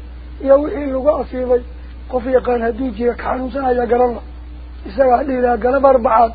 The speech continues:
yaa geed hoostii la iga wareemay." Garan maayo isaga. Inuu xanuunsaduu og yahay, mid kale u war doonanaya, "Xanuunkayga sheeg. Meel hebel baa lagaa haysta, xaggaasaa lagaa gaaray." Edeb darro wey.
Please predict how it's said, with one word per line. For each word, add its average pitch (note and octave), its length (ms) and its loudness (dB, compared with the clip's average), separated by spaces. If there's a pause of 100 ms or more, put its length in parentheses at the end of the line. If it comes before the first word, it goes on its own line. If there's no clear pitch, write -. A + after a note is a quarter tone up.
(440)
yaa C#4 120 6
geed D4+ 240 2
hoostii C#4 320 0
la B3+ 180 6
iga C4+ 120 6 (100)
wareemay." B3 420 4 (460)
Garan D4 300 2
maayo B3+ 240 6
isaga. A#3 280 0 (560)
Inuu D#4 240 4
xanuunsaduu C4 600 0
og C4 80 2
yahay, B3 260 4 (480)
mid C#4+ 180 0
kale B3+ 140 6
u C#4 200 0
war B3 120 6
doonanaya, B3 640 4 (440)
"Xanuunkayga C4 600 4
sheeg. B3+ 240 4 (800)
Meel B3+ 160 4
hebel C4 300 4
baa B3+ 100 4
lagaa B3 360 2
haysta, B3 280 -2 (420)
xaggaasaa B3+ 540 2
lagaa C4 240 4
gaaray." C4 360 2 (500)
Edeb A3 220 0
darro A#3 200 4
wey. G3 120 -4